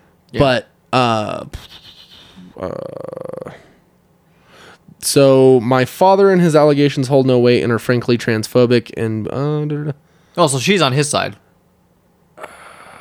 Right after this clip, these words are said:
Speaker 2: I don't know. This might be from a different person. It just jumped to a bunch of different quotes from different people based on his character. Uh, so now on June ninth, Gibson's parents say that Miller and, and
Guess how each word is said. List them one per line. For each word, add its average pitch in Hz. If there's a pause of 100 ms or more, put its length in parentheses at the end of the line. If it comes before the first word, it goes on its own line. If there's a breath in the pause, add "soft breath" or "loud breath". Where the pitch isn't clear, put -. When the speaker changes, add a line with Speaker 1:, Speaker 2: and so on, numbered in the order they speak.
(640 loud breath)
Speaker 2:
I 202
don't 247
know. 160
This 156
might 185
be 175
from 156
a 139
different 135
person. 127
It 131
just 151
jumped 139
to 131
a 117
bunch 123
of 131
different 123
quotes 117
from 120
different 110
people 117
based 113
on 110
his 110
character. 92 (720 loud breath)
Uh, 123
so 165
now 175
on 185
June 160
ninth, 147 (400 loud breath)
Gibson's 131
parents 123
say 120
that 113
Miller 120
and, 110 (140)
and 147